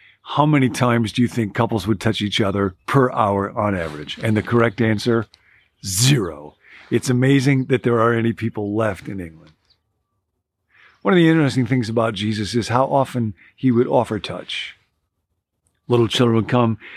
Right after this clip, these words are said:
and the text says he would place his hands on them and bless them.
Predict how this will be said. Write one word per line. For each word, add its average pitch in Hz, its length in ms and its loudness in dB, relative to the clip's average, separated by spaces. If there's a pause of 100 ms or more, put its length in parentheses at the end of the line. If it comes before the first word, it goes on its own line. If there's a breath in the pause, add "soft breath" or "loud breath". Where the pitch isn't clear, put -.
(160 loud breath)
and 117 140 0
the 110 60 4
text 120 240 0
says 110 120 0
he 110 100 2
would 107 180 0
place 113 260 2
his 110 160 -2
hands 104 320 -2
on 92 120 -2
them 92 120 -6
and 92 140 -6
bless 87 280 -8
them. 90 220 -18